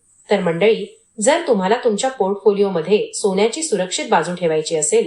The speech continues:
आणि प्रत्यक्ष सोनं खरेदी करण्याच्या भानगडीत पडायचं नसेल, तर ॲक्सिस गोल्ड फंड एक उत्तम पर्याय ठरू शकतो. पण नेहमी लक्षात ठेवा, सोन्याच्या भावातही चढउतार होत असतात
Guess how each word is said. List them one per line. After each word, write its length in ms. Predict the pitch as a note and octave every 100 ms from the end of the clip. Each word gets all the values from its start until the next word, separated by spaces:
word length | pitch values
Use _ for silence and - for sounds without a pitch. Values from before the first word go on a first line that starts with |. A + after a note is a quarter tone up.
| -
आणि 120 | F#3
प्रत्यक्ष 500 | F3+ E3 - A#3 -
सोनं 340 | F3+ - F3 F3+
खरेदी 260 | G3 E3+ E3+
करण्याच्या 420 | E3+ D#3 D#3+ E3+
भानगडीत 400 | E3+ D#3 D#3 A3 B3
पडायचं 340 | E3+ D#3+ D#3+
नसेल, 340 | D#3+ D3+ A#3 - - _ _
तर 80 | C4 -
ॲक्सिस 340 | F#3+ - D#4+ G#3
गोल्ड 200 | F#3+ F3
फंड 220 | B3 F3 -
एक 140 | A#3 A3+
उत्तम 280 | G#3 - D4+
पर्याय 360 | C#4 D#3+ E3
ठरू 200 | G#3+ E3+
शकतो. 460 | C#3+ D3+ - A2 - _ -
पण 160 | D#4
नेहमी 300 | B3 G3 D#4
लक्षात 280 | A#3 - E3
ठेवा, 280 | - E3 F3+ -
सोन्याच्या 440 | - F#3+ G3 A3 C4
भावातही 560 | F#3+ E3+ G3 A#3 D#4+
चढउतार 420 | - E3+ E3+ G#3+
होत 200 | A3+ E3+
असतात 280 | D3+ - F3+